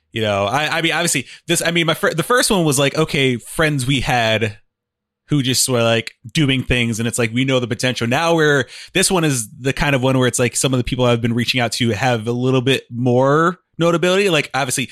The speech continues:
you have a website that's getting, getting some form of popularity, so it's like you're, you're one of the bigger, uh, interviews. Um, you know, the, actually, the next interview we're doing today is, um,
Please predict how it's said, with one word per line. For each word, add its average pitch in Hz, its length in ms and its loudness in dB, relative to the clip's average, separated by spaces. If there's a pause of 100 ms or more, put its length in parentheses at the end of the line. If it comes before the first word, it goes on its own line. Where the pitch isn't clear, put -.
(140)
you 208 120 2
have 185 80 4
a 156 60 0
website 143 340 0
that's 123 180 -4
getting, 123 460 -2 (640)
getting 165 220 0
some 156 200 2
form 135 160 0
of 120 80 0
popularity, 123 540 2
so - 100 0
it's 120 140 -2
like 113 140 -2
you're, 160 300 2
you're 165 280 2
one 139 140 2
of 113 80 0
the 113 40 -2
bigger, 107 380 0
uh, 101 260 -2
interviews. 110 540 -4 (280)
Um, 107 520 0 (680)
you 131 80 0
know, 127 40 2
the, 127 100 2
actually, 143 320 -2
the 123 40 -2
next 135 200 -4
interview 127 300 -4
we're 123 80 -4
doing 120 220 -2
today 131 680 0 (300)
is, 113 280 -4
um, 101 480 -4